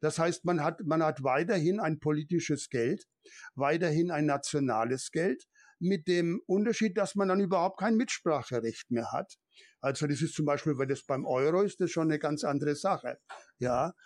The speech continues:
da hat jedes Land, jedes kleine Land noch eine Mitsprache, auch wenn es sozusagen keine eigene Währung mehr hat. Und dann muss man natürlich sich Folgendes vorstellen, ganz einfach. Wo kommt denn dieses Geld her?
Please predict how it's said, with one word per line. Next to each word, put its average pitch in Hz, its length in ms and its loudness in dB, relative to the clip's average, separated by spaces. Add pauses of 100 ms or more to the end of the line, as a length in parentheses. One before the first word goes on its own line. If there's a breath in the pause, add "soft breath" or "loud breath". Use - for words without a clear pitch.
(220 loud breath)
da 131 100 -2
hat 135 160 -2
jedes 143 320 0
Land, 147 300 0 (140)
jedes 139 240 0
kleine 135 280 0
Land 131 240 0
noch 131 140 0
eine 143 120 0
Mitsprache, 139 640 -2
auch 117 200 -4
wenn 127 100 0
es - 100 -4
sozusagen 123 380 -2
keine 131 320 -2
eigene 131 420 0
Währung 160 380 0
mehr 123 180 -2
hat. 165 160 -4 (460 loud breath)
Und 160 180 0
dann 185 140 4
muss 226 160 2
man 262 120 2
natürlich 254 240 2
sich 208 140 0
Folgendes 202 480 0
vorstellen, 180 640 0
ganz 226 280 0
einfach. 226 640 -2 (1080)
Wo 180 140 0
kommt 233 300 0
denn 220 120 0
dieses 220 400 -2
Geld 208 300 0
her? 185 400 2